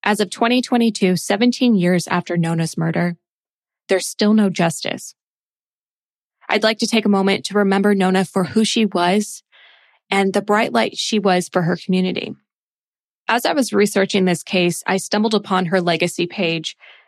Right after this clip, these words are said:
where people that knew her or people that knew of her could write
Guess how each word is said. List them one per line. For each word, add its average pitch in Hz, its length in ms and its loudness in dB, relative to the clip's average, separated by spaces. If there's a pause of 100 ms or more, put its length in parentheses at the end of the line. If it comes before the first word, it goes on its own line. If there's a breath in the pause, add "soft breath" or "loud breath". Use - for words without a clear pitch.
(120)
where 190 380 0 (100)
people 254 300 -2
that 202 160 0
knew 208 200 4
her 220 400 0
or 185 220 0
people 190 300 -4
that - 160 0
knew 190 180 2
of 190 240 0
her 180 200 -4
could 180 200 -4
write 180 380 -2